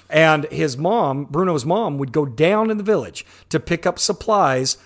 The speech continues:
every once in a while, I think once a week, and bring them all the way back up the mountain for them. Bruno survived two very, very harsh winters. I don't think all of his siblings did,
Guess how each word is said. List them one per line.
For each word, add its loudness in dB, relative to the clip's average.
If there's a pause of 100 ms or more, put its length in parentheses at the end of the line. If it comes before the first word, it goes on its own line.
(260)
every 2
once 2
in 0
a 6
while, -2
I 0
think -10
once 0
a 0
week, -4
and -2
bring -2
them -6
all 6
the -2
way 0
back 0
up -6
the -6
mountain -2
for -10
them. -4 (340)
Bruno 0 (160)
survived 2
two -2
very, 2
very 0
harsh -2
winters. -2
I -4
don't 0
think -4
all 4
of -4
his -4
siblings -4
did, 0